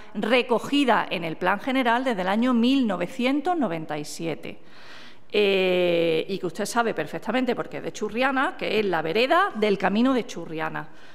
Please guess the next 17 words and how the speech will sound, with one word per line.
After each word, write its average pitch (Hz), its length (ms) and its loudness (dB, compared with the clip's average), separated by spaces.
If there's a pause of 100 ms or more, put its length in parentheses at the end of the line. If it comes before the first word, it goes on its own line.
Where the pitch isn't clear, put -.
(120)
Por 302 220 2
lo 320 180 0
tanto, 302 640 2 (380)
esas 269 440 0
son 277 520 2
las 170 240 0
veinte 254 320 2
parcelas 247 560 0
que 220 140 -4
han 202 100 -2
sido 226 320 2
objeto 220 440 0
de 214 100 0
negociación 202 840 0
con 190 200 -2
los 170 80 0
promotores. 143 680 -4